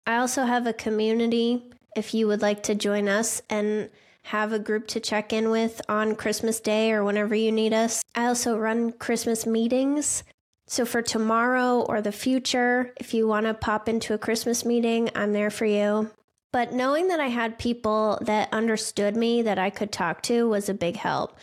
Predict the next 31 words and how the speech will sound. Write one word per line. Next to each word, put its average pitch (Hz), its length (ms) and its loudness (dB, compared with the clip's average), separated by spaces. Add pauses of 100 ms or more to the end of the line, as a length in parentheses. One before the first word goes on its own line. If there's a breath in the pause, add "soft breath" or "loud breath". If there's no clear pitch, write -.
(360 loud breath)
The 247 160 0
other 302 200 2
thing 403 220 0
that 294 140 0
helped 233 240 -2
me 226 100 2
a 214 80 0
lot 202 420 0 (300 loud breath)
was 214 300 0
to 220 720 0
bring 240 600 0
a 208 220 0
ton 254 640 -2
of 220 460 -2
drinks 196 560 -2
for 196 160 -2
myself. 190 680 -2 (720 soft breath)
Don't 262 300 0 (100)
ever 247 520 0
expect 214 640 -4
people 214 380 -2
to 202 140 -2
have 196 440 0
drinks 175 320 -2
for 190 100 -2
you, 165 400 0
or 202 160 0
you're 202 180 2
gonna 214 200 2
be 226 140 0
drinking 185 600 -2